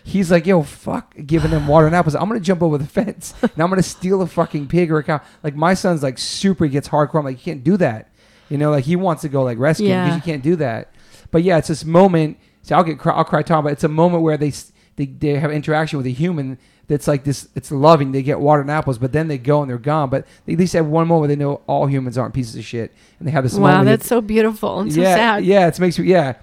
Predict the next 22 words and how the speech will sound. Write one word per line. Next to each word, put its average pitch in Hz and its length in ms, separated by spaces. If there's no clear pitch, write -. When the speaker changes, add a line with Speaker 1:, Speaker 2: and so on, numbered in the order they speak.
Speaker 1:
it's 143 180
Speaker 2:
<laughs> 180 120
Speaker 1:
heavy. 180 320
I 151 100
was 190 160
so, - 280
the 160 120
first 185 240
time 202 100
I 202 40
went, 190 120
I 151 60
was 135 100
so 165 260
numb 151 260
for, 156 100
like, 127 140
a 120 80
week. 131 260
I 127 80
was 135 140
fucking 143 500